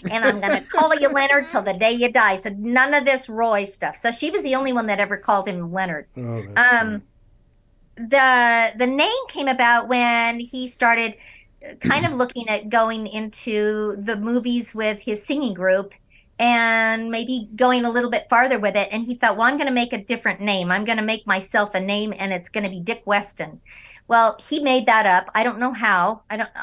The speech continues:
Speaker 1: I should have asked him one time, but, uh, he went to the studio when he did get the, the position, uh, that Gene, you know, when Gene was having the dispute with the studio. And they said, "Well, first thing, we don't like Dick Weston. We don't like that name. You gotta change your name."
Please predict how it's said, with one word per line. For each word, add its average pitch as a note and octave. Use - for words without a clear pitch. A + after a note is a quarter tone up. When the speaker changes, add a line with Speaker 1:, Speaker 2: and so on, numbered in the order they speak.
Speaker 1:
I A3+
should F4+
have G3+
asked A#3+
him E3+
one E3+
time, F3
but, G3
uh, B3
he C#4+
went D4+
to D4
the B3+
studio C4+
when A3
he G#3
did A3+
get A3+
the, G#3
the A3
position, G#3
uh, G3
that G3
Gene, A3
you G#3+
know, F#3+
when G3+
Gene G#3+
was G3+
having G3
the F#3
dispute F#3
with G3+
the G3
studio. F#3+
And B3
they B3+
said, B3
"Well, B3+
first G4
thing, C4
we C#4
don't D4
like B3
Dick G#3+
Weston. F#3
We G#3+
don't A#3+
like G3+
that F#3
name. F3+
You G#3+
gotta A#3
change G#3+
your F#3+
name." E3